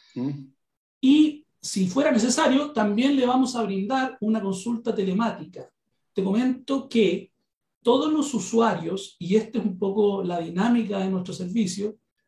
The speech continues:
Speaker 2: nosotros tenemos que tenerlos incorporados en nuestro, en nuestra plataforma. Cada usuario
Speaker 1: Claro.
Speaker 2: que quiera hacer uso de los ben-, beneficios se tiene que registrar.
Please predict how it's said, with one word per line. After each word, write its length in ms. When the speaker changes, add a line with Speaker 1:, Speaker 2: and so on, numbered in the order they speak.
Speaker 2:
nosotros 500
tenemos 400
que 80
tenerlos 460
incorporados 760
en 80
nuestro, 380
en 60
nuestra 240
plataforma. 600
Cada 220
usuario 400
Speaker 1:
Claro. 140
Speaker 2:
que 80
quiera 160
hacer 180
uso 240
de 60
los 240
ben-, 480
beneficios 440
se 120
tiene 160
que 80
registrar. 480